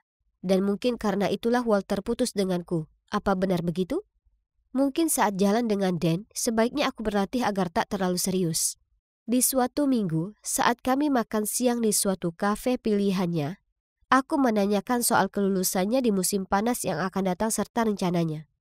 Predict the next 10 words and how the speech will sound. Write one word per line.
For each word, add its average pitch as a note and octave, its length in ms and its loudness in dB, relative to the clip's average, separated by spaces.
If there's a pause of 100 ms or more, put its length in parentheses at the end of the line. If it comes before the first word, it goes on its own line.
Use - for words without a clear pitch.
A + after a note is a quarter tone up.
(120)
"Jujur, G#3+ 480 2
aku G#3+ 240 0
belum A3+ 320 2
memikirkan G#3+ 440 0
lebih G3+ 200 2
jauh G3+ 240 4
dari F#3 160 2
menyelesaikan F#3 640 0
tahun G3 240 0
pertamaku," F3+ 760 0